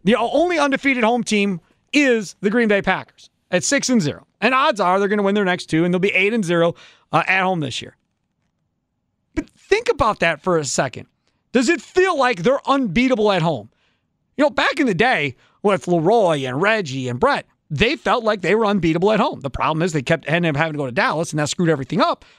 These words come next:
But they felt like you're not beating them in Green Bay. That's just not a thing. And to me, that all kind of changed.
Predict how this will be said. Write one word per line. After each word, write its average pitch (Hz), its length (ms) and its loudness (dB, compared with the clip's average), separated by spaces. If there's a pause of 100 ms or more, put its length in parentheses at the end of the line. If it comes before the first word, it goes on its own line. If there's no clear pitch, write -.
But - 200 0 (260)
they 190 360 0
felt 220 340 -2
like 196 320 0 (260)
you're 233 200 4
not 208 200 -2
beating 262 240 2
them 165 160 0
in 208 80 0
Green 214 220 2
Bay. 294 160 2
That's 160 220 -4
just 190 160 -6
not 180 200 2
a 175 40 -6
thing. 311 280 -2 (2500)
And 156 120 -2
to 226 80 4
me, 269 500 2
that 233 200 0
all 262 200 2
kind 262 260 -2
of 233 80 -4
changed. 185 400 -2